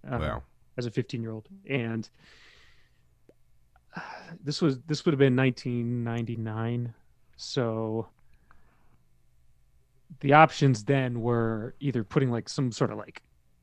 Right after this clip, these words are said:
Speaker 1: hook sort of deal and
Speaker 2: Ooh,
Speaker 1: grabbing
Speaker 2: no,
Speaker 1: it.
Speaker 2: no, no, no, no.
Speaker 1: Kinda like, kinda like how, like, a claw machine grabs a toy. You know what I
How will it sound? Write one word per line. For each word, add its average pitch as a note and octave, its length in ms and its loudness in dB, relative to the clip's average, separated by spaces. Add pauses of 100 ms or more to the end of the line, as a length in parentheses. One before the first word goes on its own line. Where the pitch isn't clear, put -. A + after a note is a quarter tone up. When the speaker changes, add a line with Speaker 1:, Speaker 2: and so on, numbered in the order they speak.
(380)
Speaker 1:
hook - 500 6
sort C#3+ 280 4
of C#3+ 80 6
deal D3+ 440 8 (300)
and C3+ 100 4
Speaker 2:
Ooh, C#3 40 8
Speaker 1:
grabbing D3+ 340 10
Speaker 2:
no, D#3+ 240 10
Speaker 1:
it. A2 40 0
Speaker 2:
no, A#2 200 2
no, G#2+ 220 2
no, G#2 180 2
no. F#2 440 -2 (340)
Speaker 1:
Kinda A3 240 12
like, F#3+ 240 12
kinda A3+ 160 12
like G#3 160 12
how, F3+ 120 12
like, D3+ 300 8 (120)
a C#3 60 2
claw D3 280 10
machine D3 280 6
grabs C#3 260 8
a B2+ 40 -4
toy. B2 520 2
You D3 140 2
know D3 100 10
what D3 40 8
I D3 40 8